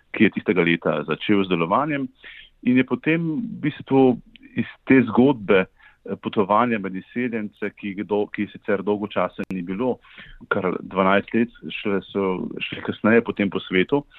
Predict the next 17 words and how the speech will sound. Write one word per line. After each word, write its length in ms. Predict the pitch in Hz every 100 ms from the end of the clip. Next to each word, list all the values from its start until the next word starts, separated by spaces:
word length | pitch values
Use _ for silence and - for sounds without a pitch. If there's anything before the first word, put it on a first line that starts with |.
| - - - _ 113
Ampak 480 | 117 - - - - - - -
v 60 |
tem 160 | - 151
času 380 | 151 131 127 127
se 140 | -
je 40 | 117
ansambel 580 | 113 110 104 98 98 87
naredil 680 | 101 95 87 104 139 175 - - - _ _ -
in 120 | 117
naredil 360 | 104 101 95 90
rep-, 400 | 92 90 _ -
repertoar 760 | 107 95 98 - 95 98 123 131 95 - _ _ - - -
in 160 | 120 107
lep, 240 | 113 127 -
ugleden, 640 | 107 104 113 117 101 95 - - _ _
ugleden 440 | - 98 101 95
ime 320 | 95 98 101